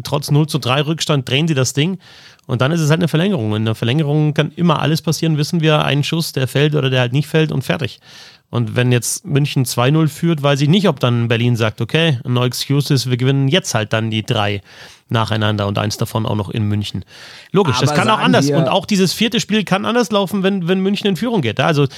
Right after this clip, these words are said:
Speaker 1: München hat in der kompletten Serie nur gut fünf Minuten geführt, nämlich hinten raus in Spiel eins, ne, nach dem Tor von Zach Redmond.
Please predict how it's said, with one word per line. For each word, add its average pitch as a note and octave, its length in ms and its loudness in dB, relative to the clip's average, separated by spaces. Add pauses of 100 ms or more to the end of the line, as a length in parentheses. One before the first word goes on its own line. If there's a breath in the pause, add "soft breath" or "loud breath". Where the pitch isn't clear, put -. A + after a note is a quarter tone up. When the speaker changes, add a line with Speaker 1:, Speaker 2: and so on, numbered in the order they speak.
(140 loud breath)
Speaker 1:
München F3+ 280 2
hat F3 100 2
in E3 100 2
der D#3 120 2
kompletten E3+ 500 2
Serie E3+ 320 4
nur D#3+ 400 4
gut D#3+ 180 -2
fünf F#3 240 0
Minuten E3+ 300 2
geführt, F3+ 340 -2
nämlich D3+ 240 0
hinten F3 220 0
raus C#3+ 260 2
in - 140 -2
Spiel C#3 180 -2
eins, F3 300 0
ne, C#3 100 2
nach D#3 120 2
dem C#3+ 120 0
Tor D3 160 -2
von C3+ 140 -4
Zach B2+ 200 -4
Redmond. E3+ 360 -2